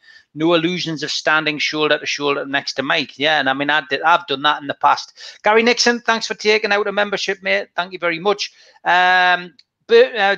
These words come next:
David Burton as well. I know he mentioned earlier on about, um, uh, Bill Bush, did he resign or did he just move sideways? I think, yes, I think you're right. I think he moved sideways. And, and people saying that he was supportive of the takeover,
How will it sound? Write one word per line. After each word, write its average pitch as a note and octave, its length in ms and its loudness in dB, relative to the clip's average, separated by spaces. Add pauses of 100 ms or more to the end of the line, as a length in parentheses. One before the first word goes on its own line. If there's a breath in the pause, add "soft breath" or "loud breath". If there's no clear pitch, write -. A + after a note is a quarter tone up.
David G#3+ 280 0
Burton G#3+ 300 0
as D#3+ 100 -8
well. G3 200 2
I F#3 60 2
know F#3 120 -6
he F#3 80 -6
mentioned F3+ 420 -6
earlier E3+ 320 -2
on E3+ 120 0
about, D#3+ 480 -2
um, D3+ 680 0 (600 soft breath)
uh, D3 280 2
Bill F3+ 160 4
Bush, D#3+ 300 -2
did F3 120 -6
he F3 80 -8
resign E3 400 -2
or D#3 60 -6
did D3+ 160 -10
he D3+ 40 -18
just C#3+ 240 -10
move D3+ 220 -8
sideways? D3 600 -2
I C#3+ 60 -4
think, G#3 220 -6
yes, F3+ 220 0
I E3 60 -4
think F#3+ 160 -8
you're F3+ 100 -4
right. E3+ 240 -2
I C3 60 -8
think F#3 140 -14
he D#3+ 100 -14
moved E3+ 320 -10
sideways. C#3+ 680 -4 (320 loud breath)
And, F3 280 -2
and F3+ 180 -2
people A#3+ 240 -2
saying A3 240 0
that G3+ 100 -6
he F#3+ 60 -12
was F3 100 -8
supportive A3 600 0
of G3+ 100 -6
the G3+ 100 -2
takeover, G#3 720 2